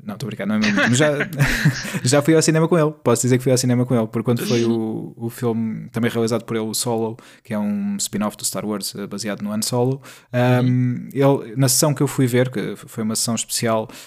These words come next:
Speaker 1: ah, da, da nós, no IMAX, ah, ele por acaso estava lá. Eu só soube depois, ah, da sessão,
Speaker 2: Sabes que a
Speaker 1: mas
Speaker 2: filha dele tá altamente ligada ao Mandalorian.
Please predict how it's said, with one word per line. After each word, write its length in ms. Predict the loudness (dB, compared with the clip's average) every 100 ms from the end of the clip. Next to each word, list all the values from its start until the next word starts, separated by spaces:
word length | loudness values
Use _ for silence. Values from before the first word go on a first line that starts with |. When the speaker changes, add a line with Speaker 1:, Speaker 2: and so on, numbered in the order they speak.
| -12
Speaker 1:
ah, 320 | -4 -2 0 -2
da, 420 | -4 -4 -2 -2 -2 -4 -4
da 80 | -2
nós, 240 | -2 -2
no 80 | 0
IMAX, 520 | 0 0 0 -4 -6 -4
ah, 40 | -2 0 0 -2 -2
ele 180 | -2 -2
por 140 | -2
acaso 220 | 0 -2
estava 260 | 0 0 4
lá. 180 | 2 2
Eu 80 | 0
só 120 | 2
soube 180 | 0 0
depois, 420 | 2 2 2 -4 0
ah, 560 | 2 4 4 0 -2
da 140 | -4 -2
sessão, 220 | -2 0
Speaker 2:
Sabes 140 | 0
que 100 | 2
a 20 | 2
Speaker 1:
mas 100 | 4
Speaker 2:
filha 200 | 2 2
dele 200 | 2 2
tá 140 | 2
altamente 600 | 2 0 -2 -4 -6 -6 -4 -4 -8 -6
ligada 400 | -4 0 0 0 -2 -2 -2
ao 100 | -4
Mandalorian. 580 | -4 -4 -2 -2 -4